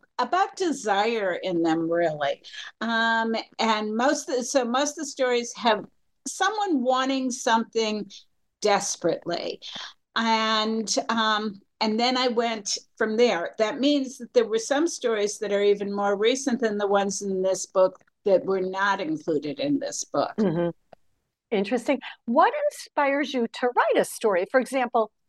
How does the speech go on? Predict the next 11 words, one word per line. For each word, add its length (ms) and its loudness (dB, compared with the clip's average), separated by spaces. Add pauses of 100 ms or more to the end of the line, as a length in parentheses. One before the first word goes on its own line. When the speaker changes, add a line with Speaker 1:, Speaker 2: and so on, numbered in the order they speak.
(300)
Speaker 2:
about 300 0
a 80 -2
child 480 0
who 100 -8
remembers 480 -2
her 160 -2
life 300 0
falling 260 2
apart 380 2
while 180 0
she's 400 -2